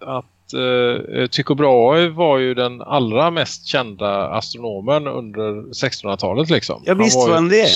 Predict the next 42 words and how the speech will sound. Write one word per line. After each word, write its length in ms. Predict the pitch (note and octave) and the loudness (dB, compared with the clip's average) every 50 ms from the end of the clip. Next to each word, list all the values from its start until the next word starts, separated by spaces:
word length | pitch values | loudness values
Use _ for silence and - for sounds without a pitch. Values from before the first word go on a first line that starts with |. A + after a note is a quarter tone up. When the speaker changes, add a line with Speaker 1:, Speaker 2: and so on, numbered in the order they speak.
| - - - _ _ _ _ _ - | 0 -2 -6 _ _ _ _ _ -6
Speaker 2:
Ja, 100 | - C#3+ | -2 0
visst. 160 | E3+ B2 F#2+ | 0 0 0
Speaker 1:
kändis. 400 | F#2 F#2 F#2 A2 D3 D#3+ - - | -2 -4 -2 -2 -2 -2 -2 -2
Speaker 2:
Eh, 360 | C3 B2+ D3 D#3 D3+ A#2 C3 | 0 2 4 4 4 4 2
eh, 40 | D3+ D3 | 0 0
Galileo 460 | C#3+ D#3+ D#3+ D#3+ D3+ C#3+ C#3+ C#3+ D#3+ | 2 2 2 2 4 4 4 2 2
kan 160 | - A3 A3 | 2 0 -2
inte... 260 | A3+ G#3 - - D#3 D3 C#3+ C#3 C#3 C3+ G2 G#2 C3 | -2 -2 -4 -4 -4 -2 -2 -2 -2 -4 -4 -2 -2
Eh, 360 | C3 B2+ B2+ B2 B2 A#2+ A2 G#2 A#2 - _ _ _ _ - | 0 0 0 0 0 0 -2 -6 -10 -14 _ _ _ _ -6
kan 140 | - D3 D3+ | -4 -2 -2
inte 180 | C3+ C3 C3 | 0 0 -2
säga 220 | A#2 - C3 A2+ G#2+ | 0 2 2 2 2
att 100 | G#2 - | 0 -2
han 80 | G#2+ G#2+ | -4 -4
inte, 240 | G#2 G2 - - - - - - G#2+ G#2+ A2+ A2 D#2 | -4 -6 -6 -10 -12 -4 0 2 2 2 2 0 -4
<laughs> 40 | - D2+ E2+ C#2+ | -6 -8 -6 -4
han 140 | D2+ F2 E2+ | -4 -4 -2
kan 160 | - F#2 F2+ | 0 0 0
inte, 460 | F2+ E2 - - E2+ D#2+ D2 C#2+ D#2 | 0 -2 0 2 2 2 2 2 0
Gal-, 220 | D#2+ E2+ D#2+ D#2 - | 0 0 0 0 0
om 140 | E2+ F#2 | 0 2
han 160 | G2+ G2 G2+ A2 | 2 4 4 4
levde 280 | A#2 G2 E2+ F2+ G2+ | 4 2 2 2 2
nu, 160 | F#2+ E2+ D2 - _ _ _ _ _ _ - | 2 2 0 -2 _ _ _ _ _ _ -8
han 100 | - F2+ | -4 -2
kan 100 | - A2 | 0 0
inte 160 | G2 E2 F2+ | 2 2 2
säga, 180 | F2+ - D3 C#3+ | 2 4 4 4
"Ja, 200 | F#3 A3 G#3 F3 | 4 4 6 6
jag 120 | E3 E3 | 6 6
har 440 | E3+ E3+ F3+ F3 F3 E3+ E3 D#3+ D#3 | 6 4 4 4 4 4 4 4 4
aldrig 220 | D3 C#3+ C3 C3 A2 | 2 0 -2 -2 0
hört 220 | C3 D#3 - - | 0 0 0 0
om 120 | F#3+ F3 - | -4 -4 -4
Tycho 260 | - D#3 C3 C3+ B2 | -8 -6 -4 -4 -4
Brahe." 240 | A#2 G#2 F#2+ E2 F#2 _ _ _ _ _ _ _ - | -2 -2 -2 -4 -4 _ _ _ _ _ _ _ -10
Speaker 1:
Nej. 160 | - A2+ G#2+ A2 | -8 -6 -6 -6
Speaker 2:
Det 80 | - - | -6 -6
kan 160 | - - F#3 | -2 0 0
jag 80 | F3+ D3+ | 0 0
inte 140 | A#2 A2 G#2+ | 0 -2 -2
säga. 240 | - G#2 E2 - | -2 -4 -4 -4